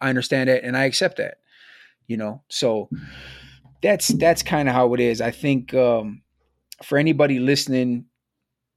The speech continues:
wondering if that's really a thing, you know, 'cause people probably say, "Oh, he, he, he don't talk to no,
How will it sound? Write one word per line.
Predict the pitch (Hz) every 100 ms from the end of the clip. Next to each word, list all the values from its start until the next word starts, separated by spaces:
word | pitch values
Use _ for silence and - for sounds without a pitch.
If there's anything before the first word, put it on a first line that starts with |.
| _ _
wondering | 117 123 147 143 123 117 110 110 -
if | 120 107
that's | - 123 113 - - - _ -
really | 131 131 120
a | 110
thing, | - 135 95 - _
you | 131
know, | 113
'cause | 107 104
people | - 147 -
probably | 127 120
say, | - 117
"Oh, | 151
he, | 117 135 165 120
he, | - 156 156
he | - 196
don't | 151
talk | 139 123
to | -
no, | 123 240 214